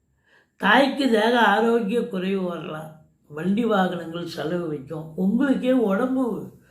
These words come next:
சுகம், சுகவீனம் ஏற்படும், உடம்பு முடியாம போய் மருத்துவ செலவுகள் கண்டிப்பா வைக்கும். எச்சரிக்கையா இருங்க. எதிரிகளால் கூட தொல்லைகள் ஏற்படும்.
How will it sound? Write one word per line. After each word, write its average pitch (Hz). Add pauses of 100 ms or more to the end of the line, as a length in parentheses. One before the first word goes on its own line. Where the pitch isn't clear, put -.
(280)
சுகம், 233
சுகவீனம் 269
ஏற்படும், -
உடம்பு 220
முடியாம 190
போய் 220
மருத்துவ 196
செலவுகள் 254
கண்டிப்பா 160
வைக்கும். - (840)
எச்சரிக்கையா 185
இருங்க. 151
எதிரிகளால் 240
கூட 240
தொல்லைகள் 196
ஏற்படும். 131